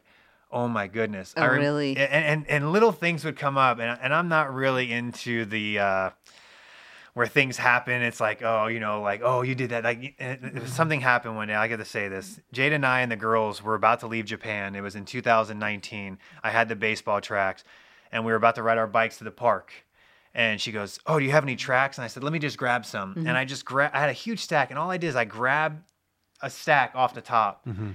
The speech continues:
Speaker 1: And we get to the park, and we park our bikes, and all of a sudden, these kid-, this, it's filled with kids and parents.
Speaker 2: Yeah.
Speaker 1: Someone saw me, recognized me.
Speaker 3: Mm-hmm.
Speaker 1: All of a sudden,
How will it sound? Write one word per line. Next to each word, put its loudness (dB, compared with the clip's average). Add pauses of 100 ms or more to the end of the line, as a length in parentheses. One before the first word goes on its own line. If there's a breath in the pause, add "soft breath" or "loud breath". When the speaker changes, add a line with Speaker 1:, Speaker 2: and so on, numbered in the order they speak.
(140)
Speaker 1:
And -2
we 0
get 2
to -6
the 2
park, 4
and -8
we -6
park 2
our 0
bikes, 2
and -8
all 0
of -2
a -8
sudden, -2
these -8
kid-, -6
this, -8
it's -16
filled 0
with -6
kids -4
and -6
parents. -4 (180 soft breath)
Speaker 2:
Yeah. -4 (460)
Speaker 1:
Someone 0
saw 2
me, -6 (300 soft breath)
recognized 0
me. -8
Speaker 3:
Mm-hmm. -14
Speaker 1:
All 6
of 0
a -4
sudden, 2